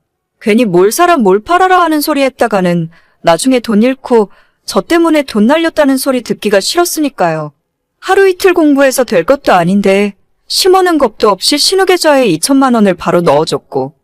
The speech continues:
불행인지 다행인지 초반에는 수익이 좀 나더라고요. 신우가 금방 이천만 원으로 오백만 원을 벌어오니까 어머님은 저한테 전화해서 자랑을 하고 자기 딸이 이렇게 능력 있다면서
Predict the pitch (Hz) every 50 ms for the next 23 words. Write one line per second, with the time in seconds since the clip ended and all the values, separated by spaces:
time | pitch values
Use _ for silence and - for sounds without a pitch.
0 | _ _ - - 226 277 302 320 320 311 294 311 294 - - - 196 202 240 285
1 | 302 302 294 277 294 277 - - - - 381 392 381 370 349 330 285 269 262 262
2 | - - - 381 381 349 359 349 339 285 202 165 139 139 - 220 240 233 214 208
3 | 180 170 160 151 147 147 147 - _ _ _ _ _ _ _ _ _ _ - -
4 | 381 381 381 359 359 349 349 339 311 294 277 285 262 226 180 170 170 - 320 320
5 | 339 339 330 320 311 294 285 262 262 220 170 165 180 233 254 262 262 254 226 226
6 | 214 202 185 202 170 185 208 220 233 214 214 - 202 202 196 190 - _ _ _
7 | _ _ 160 185 202 247 269 269 254 247 247 233 - 202 175 190 208 214 - 226
8 | - - 185 165 190 220 240 247 - 247 220 - - - 170 180 208 226 233 233
9 | 214 202 - 170 170 170 165 - _ _ - - - 233 190 254 - - 320 330
10 | 330 311 277 240 240 233 - 226 160 165 180 196 233 262 247 220 - 220 202 196
11 | 185 175 175 - 202 208 202 170 147